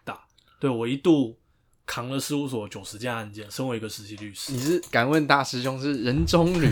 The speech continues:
Speaker 2: 布，
Speaker 1: <laughs> 大家都说我是
Speaker 2: 马中赤兔。
Speaker 1: <laughs> 大家都说我是吕布，不下吕布，
Speaker 2: 嗯，
Speaker 1: 没有啦。
Speaker 2: 人中吕布。
Speaker 1: 但是因为我那时候的，的老板，其实我也是相当感谢他，我的师父，就是我觉得他，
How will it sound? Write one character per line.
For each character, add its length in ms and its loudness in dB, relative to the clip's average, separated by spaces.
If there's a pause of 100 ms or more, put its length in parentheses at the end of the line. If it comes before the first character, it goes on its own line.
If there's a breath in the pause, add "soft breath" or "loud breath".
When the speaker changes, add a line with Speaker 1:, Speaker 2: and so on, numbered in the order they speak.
Speaker 2:
布， 140 4
Speaker 1:
<laughs> 80 6
大 300 6
家 180 6
都 160 6
说 0 -
我 0 -
是 80 2
Speaker 2:
马 60 8
中 300 6
赤 260 0
兔。 220 -10
Speaker 1:
<laughs> 40 -16 (100)
大 120 4
家 180 0
都 160 2
说 200 -4
我 140 -2
是 240 -8 (340 loud breath)
吕 260 -2
布， 160 -20
不 240 -6
下 320 0
吕 280 -8
布， 220 -4 (180 loud breath)
Speaker 2:
嗯， 80 -6
Speaker 1:
没 60 0
有 60 2
啦。 120 -2 (200 loud breath)
Speaker 2:
人 180 0
中 140 0
吕 20 0
布。 40 2
Speaker 1:
但 60 4
是 320 2
因 140 2
为 80 6
我 80 0
那 100 0
时 120 0
候 100 4
的， 260 -2 (120)
的 160 -2 (100)
老 180 -4
板， 160 -2
其 60 -10
实 100 0
我 220 2
也 60 -6
是 100 -8
相 160 -4
当 100 -6
感 160 -12
谢 60 -10
他， 100 -4
我 160 -6
的 60 -16
师 300 -8
父， 180 -8
就 100 -8
是 120 -2
我 120 -2
觉 140 -6
得 60 -4
他， 340 -2